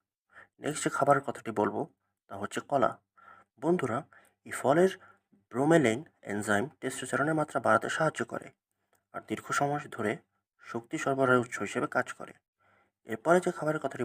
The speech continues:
বলবো সেটি হচ্ছে ডিম। ডিমে আছে স্যাচুরেটেড ফাইট, ওমেগা থ্রি এস, ভিটামিন ডি, কোলেস্টেরল এবং প্রোটিন। টেস্টোস্টেরন হরমোন তৈরির জন্য এই উপাদানগুলো খুব জরুরি।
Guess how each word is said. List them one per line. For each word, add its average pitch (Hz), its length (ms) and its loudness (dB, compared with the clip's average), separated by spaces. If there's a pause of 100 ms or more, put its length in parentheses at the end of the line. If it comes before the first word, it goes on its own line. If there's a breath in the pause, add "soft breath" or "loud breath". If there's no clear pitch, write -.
বলবো 107 220 -4 (100)
সেটি - 240 -10
হচ্ছে 110 260 -10
ডিম। 147 160 -2 (840 loud breath)
ডিমে 156 220 4 (100)
আছে - 200 -12 (560)
স্যাচুরেটেড 156 680 -4 (100)
ফাইট, 107 240 0 (800)
ওমেগা 135 340 0
থ্রি 110 120 -2 (100)
এস, 147 100 -4 (420)
ভিটামিন 147 340 0
ডি, 113 100 -2 (100)
কোলেস্টেরল 127 480 -2
এবং 107 120 -4 (100)
প্রোটিন। 113 300 -12 (720 loud breath)
টেস্টোস্টেরন 156 480 -2
হরমোন 143 340 2
তৈরির 120 300 -2
জন্য 127 200 -2
এই 113 80 -2
উপাদানগুলো 110 440 -4 (100)
খুব 190 120 -4 (100)
জরুরি। 117 320 0